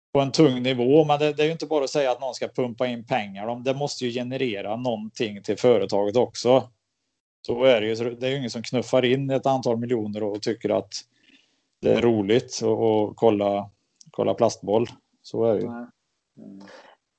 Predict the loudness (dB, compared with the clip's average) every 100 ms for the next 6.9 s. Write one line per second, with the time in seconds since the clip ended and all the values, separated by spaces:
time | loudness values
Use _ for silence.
0 | _ 0 2 2 6 8 10 10 10 6
1 | 2 -6 -8 -8 4 6 6 4 4 4
2 | 4 0 0 -2 -2 -2 0 2 4 4
3 | 4 0 -6 0 6 6 8 6 2 2
4 | 4 4 4 -2 4 6 6 0 -2 -8
5 | -20 -20 0 8 10 10 6 4 4 4
6 | 2 2 2 4 4 6 6 4 0